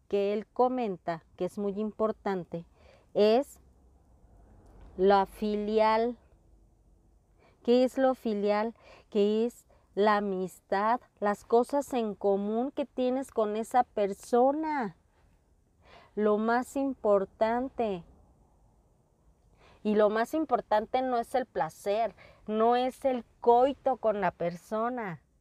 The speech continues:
sino que también es el poscoito. ¿Qué hay después de todo eso? Después de todo ese placer, se abrazan, platican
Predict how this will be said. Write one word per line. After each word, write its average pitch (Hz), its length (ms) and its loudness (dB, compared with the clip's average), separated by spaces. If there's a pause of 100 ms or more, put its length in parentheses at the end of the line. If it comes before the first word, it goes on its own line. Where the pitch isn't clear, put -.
(1000)
sino 190 600 -6
que 202 140 -4
también 220 800 -4 (760)
es 269 480 2 (380)
el 214 180 0
poscoito. 240 1200 2 (760)
¿Qué - 140 -6
hay 339 220 0
después 277 460 2
de 269 100 0
todo 240 400 0
eso? 226 480 -6 (1800)
Después 269 460 2
de 349 120 0
todo 302 300 2
ese 294 240 0
placer, 196 580 -2 (440)
se - 200 -10
abrazan, 180 920 -6 (920)
platican 190 960 0